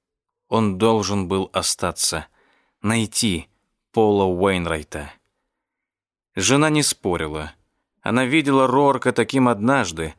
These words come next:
когда они потеряли первого ребёнка, которому ещё не исполнился год.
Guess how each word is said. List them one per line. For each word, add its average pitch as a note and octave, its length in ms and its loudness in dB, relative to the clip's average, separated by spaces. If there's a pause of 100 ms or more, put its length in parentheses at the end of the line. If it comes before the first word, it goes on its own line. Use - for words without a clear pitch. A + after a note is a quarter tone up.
(440)
когда F#2+ 320 -2
они A2 220 -2
потеряли G#2 520 0
первого G2 440 0
ребёнка, G2 640 0 (520)
которому G#2+ 520 2
ещё G2+ 260 -2
не G2 160 -2
исполнился F#2 680 -4
год. E2 480 -12